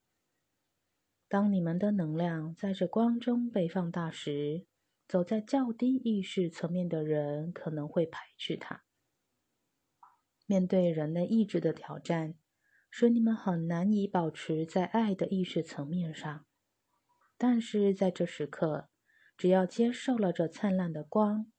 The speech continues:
是超越了你们的外在环境。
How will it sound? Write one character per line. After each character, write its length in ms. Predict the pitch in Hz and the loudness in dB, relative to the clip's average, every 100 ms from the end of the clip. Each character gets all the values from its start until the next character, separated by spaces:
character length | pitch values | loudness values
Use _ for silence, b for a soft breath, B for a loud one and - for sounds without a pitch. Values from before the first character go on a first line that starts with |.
| _ | _
是 180 | - 190 | -4 -4
超 280 | - 254 262 | -2 0 2
越 140 | 262 | 4
了 200 | 214 190 | 4 2
你 120 | 170 | 0
们 220 | 151 156 165 | -2 -2 -2
的 140 | 175 | 0
外 200 | 233 208 | 2 0
在 220 | 190 165 | 0 -4
环 280 | - 147 143 | -2 -4 -4
境。 340 | - 160 147 | -4 -4 -4